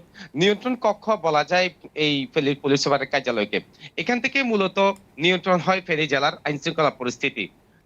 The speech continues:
তো ফেনীতে আশঙ্কাজনক হারে বাড়ছে চুরি, ছিনতাই ও ডাকাতি। এই, এই সংখ্যাটি বৃদ্ধি পাওয়ার যে কারণ সেটা হচ্ছে আসলে, এ, রাজনৈতিক অস্থিরতা এবং, এ, এ, তো, এ, পাঁচই আগস্টের পরে পরবর্তী সময়গুলোতে, এ,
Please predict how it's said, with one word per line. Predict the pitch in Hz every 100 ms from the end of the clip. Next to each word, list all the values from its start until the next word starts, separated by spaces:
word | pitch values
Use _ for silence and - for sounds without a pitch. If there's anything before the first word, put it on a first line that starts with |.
| -
তো | 151
ফেনীতে | - 202 240 262 269
আশঙ্কাজনক | - 175 214 208 202 208 208
হারে | 196 202
বাড়ছে | 165 147 - 190
চুরি, | - 160 160
ছিনতাই | 185 165 139 156 165
ও |
ডাকাতি। | 160 135 127 - 233 _ _ _ _
এই, | 143 180 262 262 - - -
এই | 180 170
সংখ্যাটি | 156 175 156 180 180 185 -
বৃদ্ধি | 147 143 190
পাওয়ার | 170 170 180 - _ - _ -
যে | 165
কারণ | - 143 175
সেটা | - 220 233
হচ্ছে | 233 -
আসলে, | 233 165 190 196 196 -
এ, | 156 135
রাজনৈতিক | 127 131 170 165 208
অস্থিরতা | - 151 - 185 202 262
এবং, | 240 185 196 190 _ - -
এ, | 151 139 135 127
এ, | 160 139 131
তো, | 160
এ, | 156 156 139 143 127
পাঁচই | 175 170 214
আগস্টের | 185 160 170 196
পরে | 165 165 180
পরবর্তী | - 185 165 226
সময়গুলোতে, | 254 262 240 175 151 120 _ - -
এ, | 131 131